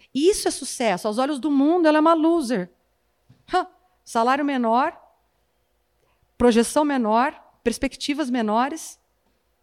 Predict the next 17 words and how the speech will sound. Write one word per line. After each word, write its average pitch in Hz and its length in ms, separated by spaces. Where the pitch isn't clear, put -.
menos 262 380
admiração. 247 840
Mas 226 160
aos 247 200
olhos 254 280
do 240 120
Senhor, 214 840
ela 214 500
está - 380
agradando 180 500
a 170 40
Deus, 185 400
porque - 220
ela 185 120
está 190 260
em 180 200
linha 240 400